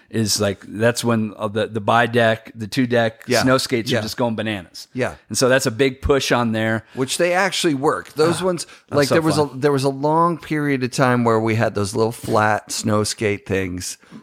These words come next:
Speaker 2: that, sure, they work like a skimboard. You can put a thing in front of 'em, slide on it, flip around. As long as you're going in a straight line, you're good.
Speaker 1: Yeah.
Speaker 2: But the, that, those Gnu, you know, the bi-decks, y-, you can ride
Speaker 1: You
Speaker 2: them
Speaker 1: can
Speaker 2: on
Speaker 1: do
Speaker 2: a
Speaker 1: whatever.
Speaker 2: chairlift.
Speaker 1: Yeah, yeah, it was dope.
Speaker 2: Yeah.
Speaker 1: Yeah.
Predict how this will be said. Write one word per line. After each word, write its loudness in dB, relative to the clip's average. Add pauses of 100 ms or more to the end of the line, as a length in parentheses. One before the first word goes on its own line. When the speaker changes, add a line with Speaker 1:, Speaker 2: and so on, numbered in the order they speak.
(160)
Speaker 2:
that, 2 (260)
sure, 2
they 0
work 2
like 0
a 2
skimboard. 2
You -2
can -4
put 0
a -2
thing -2
in -4
front 0
of -2
'em, -2
slide -2
on -2
it, -8
flip -6
around. -2 (260)
As -10
long 4
as 0
you're 0
going 2
in 2
a -2
straight -2
line, -2
you're -4
good. -2
Speaker 1:
Yeah. 2 (300)
Speaker 2:
But 0
the, 2 (180)
that, 0
those 2
Gnu, 2 (340)
you -2
know, -2
the -8
bi-decks, -2 (500)
y-, -10 (100)
you -6
can -6
ride -4
Speaker 1:
You -2
Speaker 2:
them 0
Speaker 1:
can 0
Speaker 2:
on 4
Speaker 1:
do 4
Speaker 2:
a 2
Speaker 1:
whatever. 2
Speaker 2:
chairlift. 0
Speaker 1:
Yeah, 2
yeah, 2
it 0
was -2
dope. 2
Speaker 2:
Yeah. -6
Speaker 1:
Yeah. -2